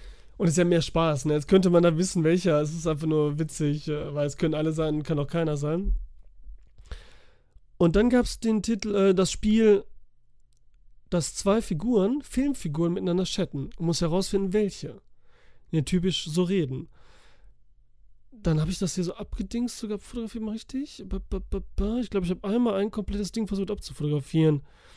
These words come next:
Also, welche beiden Charaktere aus Film und Fernsehen unterhalten sich hier? Eine Singlefrau auf der Suche nach der großen Liebe. Dann rechte Seite, Liebe, für so ein albernes Konzert hab ich wirklich keine Zeit. Dann links wieder, ach, noch nicht mal für eine schnelle Nummer.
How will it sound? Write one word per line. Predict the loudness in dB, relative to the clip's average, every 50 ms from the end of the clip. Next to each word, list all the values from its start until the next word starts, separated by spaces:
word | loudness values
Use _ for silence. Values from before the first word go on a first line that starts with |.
| -20 -20 -20 -20 -20 -20 -12 -12 -10 -2
Also, | 4 6 6 8 8 8 6 8 8
welche | 6 6 6 4 4
beiden | 4 6 4 4
Charaktere | 4 2 0 0 2 2 2 2
aus | 2 0 -2
Film | -2 0 2 2 2
und | 0 2
Fernsehen | 4 4 4 4 4 0 0 0
unterhalten | 0 0 0 0 0 0 0 0 0
sich | -2 -2 -2 -4
hier? | -4 -6 -6 -6 -6 -10 -12 -16 -20 -20 -20 -20 -20 -20 -20 -20 -20 -20 -20 -20 -20 -20 -20 -20 -20 _ 4
Eine | 4 4
Singlefrau | 6 6 6 6 8 6 6 4 2 4 4 6 6 4
auf | 4 0 0
der | 0 2
Suche | 2 4 2 2 2 2 4 4 4 4
nach | 2 2 0 -2
der | -2 -4 -4
großen | -2 0 0 0 0 0 0 0
Liebe. | 0 -2 -2 -4 -4 -8 -8 -10 -12 -16 -18 -20 -20 -20 -20 -20 -20 -8
Dann | -4 -2 0 2
rechte | 2 2 2 0 2
Seite, | 2 2 0 0 -2
Liebe, | -4 -2 0 0 2 2 2 0 0
für | 0 -2 -2
so | 2 4 2
ein | 2 4
albernes | 2 0 0 0 -2 -2 -2
Konzert | -4 -4 -2 -2 -2 0 0
hab | 0 -2
ich | -2 -4 -4
wirklich | -4 -4 -4 -6
keine | -4 -2 -2 -2
Zeit. | -2 -2 -4 -2 -2 -4 -8 -10 -14 -20 -20 -20 -20 -16 -4
Dann | 0 4 4
links | 4 4 2 2
wieder, | 0 0 0 0 -2
ach, | -2 -2 0 0 0
noch | 0 0 2
nicht | 0 0 0 -2 -2
mal | 0 0 0
für | 2 0 0
eine | 0 0
schnelle | 0 0 2 4 4 6
Nummer. | 6 6 6 6 4 4